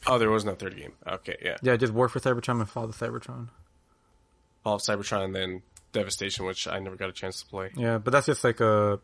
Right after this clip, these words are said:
Speaker 2: eighties movie, I mean, eighties show. Platinum
Speaker 1: And would
Speaker 2: Games
Speaker 1: you rather play Devastation than, than, uh, War or Fall?
Speaker 2: Oh, no. I mean, I love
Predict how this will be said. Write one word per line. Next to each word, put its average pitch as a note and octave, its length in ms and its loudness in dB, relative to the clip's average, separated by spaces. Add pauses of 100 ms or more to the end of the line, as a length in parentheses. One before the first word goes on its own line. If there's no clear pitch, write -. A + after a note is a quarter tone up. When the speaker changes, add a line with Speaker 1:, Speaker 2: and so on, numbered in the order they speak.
(120)
Speaker 2:
eighties A2+ 440 2
movie, G#2 600 -2 (300)
I - 40 -2
mean, B2 140 2
eighties A#2+ 280 4
show. G#2 500 -2 (920)
Platinum G#2+ 320 -2
Speaker 1:
And B2 120 8
would A#2 80 6
Speaker 2:
Games A2+ 80 0
Speaker 1:
you A2 60 0
rather A2 200 6
play A2+ 280 0
Devastation A2 760 0
than, G2+ 360 2 (580)
than, F#2+ 360 -2 (1080)
uh, G#2 320 0
War G2+ 280 -2
or G2 280 -4
Fall? A#2+ 340 -4 (680)
Speaker 2:
Oh, D#3 220 4
no. A2 320 4
I C3+ 80 6
mean, E3+ 220 4
I C#3+ 120 4
love E3 580 4